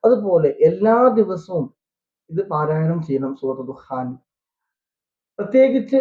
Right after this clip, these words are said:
വെള്ളിയാഴ്ച ദിവസം, വെള്ളിയാഴ്ച ദിവസം പ്രത്യേകം സുന്നത്തുള്ള ഒരു സൂറത്താണ് സൂറത്ത് ദുഹാൻ എന്നുള്ളത്. ഒരു ഹദീസിൽ നബി സല്ലല്ലാഹു അലൈഹി വസല്ലമ തങ്ങൾ പറയുന്നതായിട്ട്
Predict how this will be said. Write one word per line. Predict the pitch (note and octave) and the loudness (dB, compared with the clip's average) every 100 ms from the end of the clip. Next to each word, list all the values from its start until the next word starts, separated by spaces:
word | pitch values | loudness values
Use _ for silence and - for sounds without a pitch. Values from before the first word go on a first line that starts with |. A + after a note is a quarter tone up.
| A3 | 2
വെള്ളിയാഴ്ച | G3 F#3 G3+ G#3+ G#3+ G#3 A3 E3+ | 0 2 4 4 4 2 0 0
ദിവസം, | C#3+ - D3 - _ _ _ _ - | -2 -4 -10 -14 _ _ _ _ -10
വെള്ളിയാഴ്ച | F3 F#3 G#3 G#3+ G#3+ | -6 0 2 2 -2
ദിവസം | G3 F3+ F3 - | -2 -4 -4 -6
പ്രത്യേകം | D#3+ D3+ F3+ F#3+ G3 G#3 - - | -4 -2 0 2 2 0 -4 -6
സുന്നത്തുള്ള | E3 E3+ E3 F3 E3 D#3+ D#3+ | 0 0 -2 -6 -4 -4 -2
ഒരു | D3+ D#3 | -6 -6
സൂറത്താണ് | C#3 D3 D3 - C3+ C3+ C#3 _ | -4 -2 -2 -4 -4 -4 -8 _
സൂറത്ത് | - C3 C#3+ - D3 - | -12 -8 -8 -4 -6 -6
ദുഹാൻ | B2+ - D3+ D3 | -18 -8 -6 -4
എന്നുള്ളത്. | C3 B2 A#2+ B2 _ _ _ _ _ _ - | -6 -8 -10 -14 _ _ _ _ _ _ -6
ഒരു | G#3+ A3 | -4 -2
ഹദീസിൽ | G3 G3 G3+ - D#3+ D#3+ | -2 -2 -4 -4 -6 -4
നബി | E3+ | -2
സല്ലല്ലാഹു | A3 G3 F#3+ F3 F3 F3 E3+ D3 | -2 -2 -2 -2 -2 -2 -4 -2
അലൈഹി | D#3 D#3+ F3+ F3 | -2 -2 -4 -6
വസല്ലമ | D#3 E3 E3 E3 E3 E3+ E3 | -6 -6 -6 -4 -2 -4 -4
തങ്ങൾ | D3 D3 D3+ D3+ C#3+ | -8 -4 -6 -6 -8
പറയുന്നതായിട്ട് | C#3 D3 D3+ D3 C#3+ C#3 - | -8 -6 -6 -6 -4 -6 -8